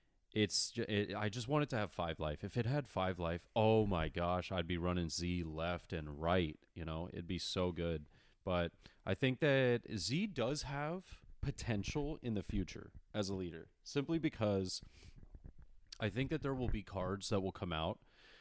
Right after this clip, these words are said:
that will be extremely good card draw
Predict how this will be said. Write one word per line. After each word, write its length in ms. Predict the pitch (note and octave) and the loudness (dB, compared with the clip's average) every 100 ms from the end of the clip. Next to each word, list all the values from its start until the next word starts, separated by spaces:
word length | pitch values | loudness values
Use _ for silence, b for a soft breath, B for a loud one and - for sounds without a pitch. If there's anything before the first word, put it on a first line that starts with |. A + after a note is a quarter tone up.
| B B B B B B _ - | B B B B B B _ 2
that 180 | A2 G#2 | 4 4
will 120 | G#2+ | 0
be 320 | G#2+ G2+ F#2+ | 2 2 0
extremely 1000 | G2 - - G2 G#2 A2 A2 G#2+ G#2 G2+ - F2+ | -4 -8 -6 -2 0 0 0 -2 -4 -6 -10 -4
good 460 | G2+ F#2+ F#2+ F2+ F#2 - _ - | 2 4 4 2 -4 -14 _ -12
card 360 | - G#2 G2 | -2 0 0
draw 380 | F#2 G#2 G2+ G#2 | -2 0 0 0